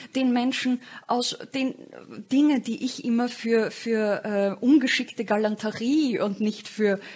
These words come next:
für Herabwürdigung hielt, dass die plötzlich als viel schlimmer empfunden wird als absichtliche Gewalt,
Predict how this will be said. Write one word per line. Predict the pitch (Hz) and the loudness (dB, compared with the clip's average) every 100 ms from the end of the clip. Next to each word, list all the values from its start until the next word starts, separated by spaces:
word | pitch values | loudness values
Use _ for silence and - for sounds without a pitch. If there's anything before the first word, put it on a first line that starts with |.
| - | -14
für | - 196 | -4 0
Herabwürdigung | 180 277 - 214 202 190 196 196 | 0 0 -2 0 0 0 0 -2
hielt, | 185 220 269 - - - | 0 -2 -4 -8 -16 -6
dass | 208 - | -4 -2
die | 269 | 0
plötzlich | 247 240 240 240 | 0 -2 -2 -2
als | 226 | -2
viel | - 226 | -2 0
schlimmer | - 208 190 285 370 285 214 | 0 0 4 6 6 4 0
empfunden | 196 - 208 208 226 196 | -4 -2 -4 -2 -2 2
wird | 226 302 - - - | 2 2 -6 -18 -4
als | 220 214 - | 0 0 -2
absichtliche | - - - - 240 - 220 - 220 | -4 -4 -2 0 0 -4 -6 -2 0
Gewalt, | 220 214 285 233 - | 2 2 2 0 -4